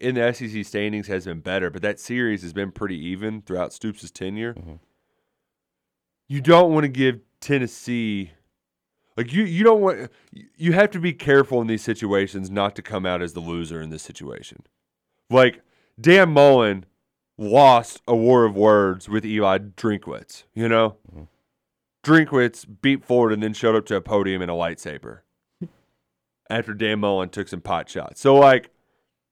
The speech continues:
Speaker 1: you, that's where you've gotta be careful. Like, Stoops,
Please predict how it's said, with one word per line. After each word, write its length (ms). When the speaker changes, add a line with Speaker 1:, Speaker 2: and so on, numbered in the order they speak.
Speaker 1:
you, 140
that's 240
where 80
you've 200
gotta 200
be 140
careful. 600
Like, 300
Stoops, 720